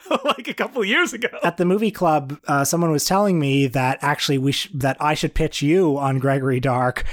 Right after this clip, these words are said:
Speaker 2: um, and I said, "That won't be a problem. Justin would be a hundred percent in to do Gregory Dark, I'm confident." So I do think we should do him.
Speaker 1: But I think the problem is that, like, he doesn't really have any great movies, technically, right?
Speaker 2: Yeah, I mean, maybe he would be a Patreon subject,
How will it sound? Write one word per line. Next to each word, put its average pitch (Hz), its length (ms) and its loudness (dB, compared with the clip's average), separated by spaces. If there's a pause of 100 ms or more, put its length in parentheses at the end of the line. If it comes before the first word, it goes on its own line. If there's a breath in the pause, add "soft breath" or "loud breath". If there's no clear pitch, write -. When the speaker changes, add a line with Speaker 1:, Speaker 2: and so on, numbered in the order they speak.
(300 loud breath)
Speaker 2:
um, 135 460 0
and 160 120 2
I 165 120 2
said, 151 260 0
"That 170 220 2
won't 147 180 -2
be 139 80 0
a 127 60 -2
problem. 123 420 0
Justin 147 380 0
would 127 120 -2
be 123 260 -2
a - 60 -8
hundred 139 280 -4
percent 139 320 -4
in 123 360 -2
to - 140 -4
do 123 160 2
Gregory 120 380 -2
Dark, 113 400 -2
I'm 113 120 -2
confident." 120 600 -4
So 165 280 2
I 160 120 0
do 240 180 2
think 196 180 -2
we 151 100 2
should 135 140 -4
do 165 180 4
him. 120 60 -2
Speaker 1:
But 294 140 -2
I 285 80 0
think 349 180 -4
the 381 80 -2
problem 269 460 0
is 240 160 0
that, 214 180 0
like, 175 300 0
he 190 120 -10
doesn't 254 260 0
really 240 240 2
have 196 280 0
any 196 140 -4
great 170 920 0
movies, 175 680 0
technically, 143 540 -4
right? 170 260 2
Speaker 2:
Yeah, 240 140 4
I 226 100 2
mean, 233 160 0
maybe 262 220 2
he 233 100 4
would 214 120 2
be 180 100 2
a 160 40 -2
Patreon 160 600 0
subject, 170 640 -2